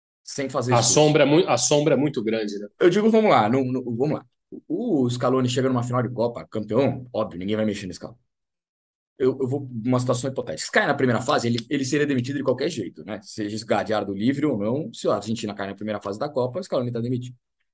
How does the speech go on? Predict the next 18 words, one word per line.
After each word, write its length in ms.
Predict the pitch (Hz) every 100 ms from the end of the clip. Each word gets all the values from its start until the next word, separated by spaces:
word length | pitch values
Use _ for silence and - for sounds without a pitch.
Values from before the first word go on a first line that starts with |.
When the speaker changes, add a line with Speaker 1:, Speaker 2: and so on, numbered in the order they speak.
| _ _ _
Speaker 1:
Uma 120 | 220
eliminação 360 | 254 247 202 214
da 60 |
Argentina 400 | 202 175 170 196
no 80 | 185
eventual 420 | 165 156 147 160
quartas 280 | - 175 170
de 80 | 151
final, 280 | 143 107 85
vamos 180 | 107 98
dizer, 120 | 80
aquela 240 | 87 -
campanha 380 | - 160 160 160
média, 340 | 117 80 123
né? 180 | 95 127
Que 120 | 127
você 100 | - 117
tá, 520 | 120 117 104 90